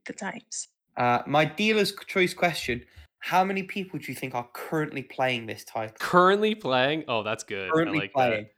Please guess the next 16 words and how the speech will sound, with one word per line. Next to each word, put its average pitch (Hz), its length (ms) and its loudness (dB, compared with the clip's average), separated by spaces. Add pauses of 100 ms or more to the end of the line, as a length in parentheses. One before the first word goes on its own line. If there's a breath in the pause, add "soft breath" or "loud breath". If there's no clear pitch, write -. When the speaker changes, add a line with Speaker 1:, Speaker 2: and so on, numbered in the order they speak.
(1200)
Speaker 3:
that. 131 60 -8
Ah, 107 180 -2 (100)
Jesus. 92 420 -14
All 135 80 2
right. 107 220 2 (880)
Speaker 2:
This 160 160 2
Speaker 3:
This 135 180 -2
Speaker 2:
Wii 160 460 -2 (480 soft breath)
children's 147 880 0
mo-, 135 320 -4 (460)
show 147 280 2
tie-in 123 520 4
from 120 180 -12
two 139 200 -6
thousand 123 440 0
seven. 104 420 -4